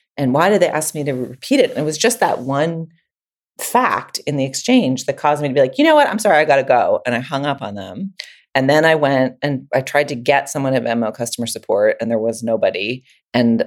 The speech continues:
I froze my Venmo, and my <laughs> Venmo is still frozen, and you can't Venmo me. <laughs> But, like, anyway, I, I just, I haven't been here,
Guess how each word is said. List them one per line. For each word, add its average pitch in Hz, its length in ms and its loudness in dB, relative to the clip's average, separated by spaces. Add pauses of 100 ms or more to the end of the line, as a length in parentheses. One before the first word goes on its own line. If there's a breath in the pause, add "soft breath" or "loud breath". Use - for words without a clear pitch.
(100)
I 120 100 4
froze 123 320 4
my 120 140 2
Venmo, 110 360 -2
and 123 120 0
my 123 60 2
<laughs> - 20 2
Venmo 143 400 2
is - 80 -4
still 160 180 2
frozen, 117 460 0
and 110 200 -10
you 110 120 -10
can't 110 320 -4
Venmo 107 280 -10
me. 101 280 -6
<laughs> - 580 -10
But, 403 240 -2
like, 330 320 2 (320 loud breath)
anyway, 349 320 4
I, 214 240 0
I 302 140 2
just, 381 360 -2 (400)
I 269 60 -2
haven't 339 300 0
been 277 120 2
here, 208 540 0